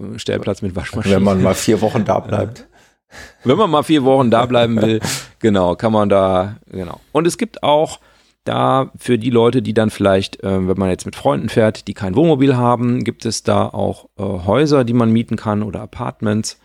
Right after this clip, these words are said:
Speaker 1: Also auch das ist möglich und man kann auch mit dem Wohnwagen dort anreisen. Also das ist nicht auf Wohnmobile, äh, auch wenn es Wohnmobilstellplatz heißt, äh, ist nicht auf Wohnmobile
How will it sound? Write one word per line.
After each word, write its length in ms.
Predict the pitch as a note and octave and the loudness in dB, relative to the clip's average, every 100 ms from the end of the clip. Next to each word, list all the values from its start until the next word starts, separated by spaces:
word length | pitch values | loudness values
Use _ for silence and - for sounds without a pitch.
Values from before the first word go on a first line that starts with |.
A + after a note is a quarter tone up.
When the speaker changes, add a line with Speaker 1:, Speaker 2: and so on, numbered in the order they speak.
| _ _ _ - | _ _ _ -8
Speaker 1:
Also 220 | F#2+ - | -6 -6
auch 80 | - | -4
das 220 | A#2 A#2+ | -4 -4
ist 120 | G2 | -2
möglich 520 | G#2+ G#2+ - A2 - | 0 0 0 -2 -2
und 100 | G2+ | -4
man 140 | F#2 F2 | -4 -4
kann 240 | G#2+ A2 | -4 -4
auch 240 | G#2 G2 | -4 -6
mit 160 | F#2 F2+ | -6 -4
dem 320 | F2+ F2 E2 | -2 -4 -2
Wohnwagen 600 | F#2+ D3 F3 D#3 D3+ D3+ | 2 4 4 4 2 2
dort 220 | C#3 C3+ | 2 2
anreisen. 720 | - B2+ B2+ B2 A#2+ A#2 A#2+ - - - _ | 0 0 4 4 4 4 2 -2 -14 -20 _
Also 240 | - F2+ | -2 0
das 180 | F#2 F#2 | 0 -2
ist 140 | - | -4
nicht 220 | G2+ G2 - | -4 -4 -6
auf 120 | E2+ | -4
Wohnmobile, 880 | F#2 G2 F2+ F2+ F#2+ A2 G2+ G2+ G#2+ - - | 0 2 2 0 2 4 4 2 0 -10 -8
äh, 40 | |
auch 300 | F#2+ F2 F2 | -4 -4 -4
wenn 160 | F#2 F2+ | -4 -4
es 220 | F2 - | -4 -8
Wohnmobilstellplatz 1120 | E2+ F#2 F#2+ F2+ G#2 A2 - G#2 - G2 - | -2 0 2 2 2 0 0 -2 0 -2 -2
heißt, 400 | G2 F#2 F2+ - | -4 -4 -4 -8
äh, 220 | - F2+ E2+ | -6 -6 -6
ist 140 | - | -10
nicht 100 | F2+ | -12
auf 140 | E2+ | -12
Wohnmobile 560 | F2 F#2 F2+ F2+ E2+ F2+ | -8 -4 -2 0 -2 -4